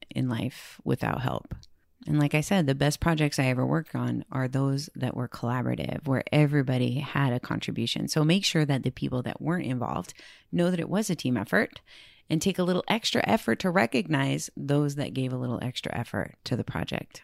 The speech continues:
or whatever it was that you were working on. So, uh, that's what I have for today. Hopefully you enjoyed this. I, uh,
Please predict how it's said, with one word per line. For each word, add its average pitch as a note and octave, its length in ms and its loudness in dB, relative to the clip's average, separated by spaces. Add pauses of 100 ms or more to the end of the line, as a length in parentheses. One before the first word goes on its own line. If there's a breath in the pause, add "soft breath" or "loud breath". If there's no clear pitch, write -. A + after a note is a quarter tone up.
or A#2+ 200 -2
whatever A#2+ 320 -4
it - 100 -6
was - 260 -6
that - 140 -6
you - 80 -6
were - 120 -4
working - 340 -6
on. - 100 -6 (680)
So, G3+ 360 4
uh, D3 220 -2
that's A3 220 2
what A#3 120 2
I A3 60 4
have G3 260 0
for G3+ 120 -2
today. G3 300 2
Hopefully G#3 640 2
you F#3+ 180 2
enjoyed F3 460 2
this. F#3 400 0
I, E3 480 2
uh, - 240 -2